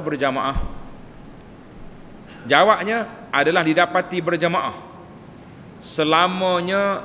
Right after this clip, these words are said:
belum imam memberi salam. Maknanya dalam masa Fiqh Syafi'i kata, "Selagi imam tak beri salam, kita sempat lagi dengan tahiyat akhir sekali dengan imam, boleh pahala jemaah." Ha.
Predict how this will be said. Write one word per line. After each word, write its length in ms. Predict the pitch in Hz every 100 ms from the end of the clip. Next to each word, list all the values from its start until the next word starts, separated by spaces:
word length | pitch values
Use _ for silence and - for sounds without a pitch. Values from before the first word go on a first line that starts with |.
| - -
belum 500 | 127 165 170 185 175 156 -
imam 340 | 175 185 180
memberi 320 | 175 165 165
salam. 480 | 156 135 131 127 123 117 - - - - - - - - - - - - - - -
Maknanya 400 | 139 165 185 185
dalam 240 | 180 175
masa 160 | 165 160 160
Fiqh 240 | 175 170
Syafi'i 320 | 160 170 185
kata, 240 | 160 143 135
"Selagi 400 | 170 185 190 175
imam 300 | 196 190 165
tak 100 | 180
beri 140 | 175
salam, 420 | 165 160 214 311 - - - 165
kita 220 | 170 185
sempat 340 | 190 - 208
lagi 240 | 165 175 160
dengan 240 | 170 160
tahiyat 300 | 165 175 175
akhir 260 | 175 185 147
sekali 240 | 180 170
dengan 140 | 175
imam, 260 | 185 220 240 196 - - -
boleh 240 | 165 190
pahala 240 | 147 131 120
jemaah." 240 | 107 - - - - - - - - - -
Ha. 80 | 76